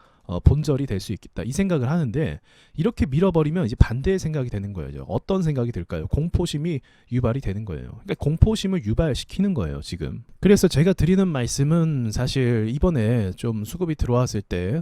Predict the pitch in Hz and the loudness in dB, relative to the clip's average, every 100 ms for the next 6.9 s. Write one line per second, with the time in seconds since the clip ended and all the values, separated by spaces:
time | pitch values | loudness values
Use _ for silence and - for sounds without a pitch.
0 | - 123 127 120 147 139 117 147 110 101 | -2 0 2 2 0 2 2 2 0 -2
1 | 104 - 151 120 185 233 220 180 117 - | -6 -2 0 0 2 2 4 4 2 0
2 | 143 - 117 139 120 104 98 175 117 117 | -2 -4 -4 -2 0 -2 0 0 2 2
3 | 131 80 - _ - - - 156 185 180 | 0 -2 -8 _ -20 -18 -8 0 2 2
4 | 170 254 202 - 120 147 180 165 139 123 | 0 0 2 0 2 4 4 4 2 0
5 | 131 104 90 - 139 85 82 101 107 107 | -2 -4 -4 -2 -2 -2 -2 0 0 0
6 | 101 - 175 196 - 151 123 135 | -2 2 4 4 4 6 6 2